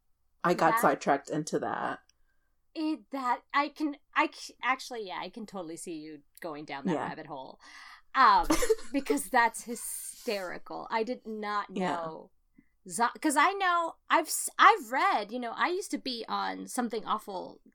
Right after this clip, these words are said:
Speaker 2: you know, dot com or whatever, the forums there.
Speaker 1: Mm-hmm.
Speaker 2: Um,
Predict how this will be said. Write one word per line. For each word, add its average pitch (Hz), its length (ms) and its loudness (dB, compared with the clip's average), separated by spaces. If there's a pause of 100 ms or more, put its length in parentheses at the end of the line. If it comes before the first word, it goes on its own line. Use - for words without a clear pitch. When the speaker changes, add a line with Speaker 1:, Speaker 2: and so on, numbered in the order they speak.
(180)
Speaker 2:
you 214 100 -10
know, 175 160 -10
dot - 220 -10
com 190 320 0
or 185 80 -8
whatever, 185 240 -6
the 175 80 -10
forums 180 460 -6
there. 180 440 -4 (540)
Speaker 1:
Mm-hmm. 180 100 -2
Speaker 2:
Um, 190 580 0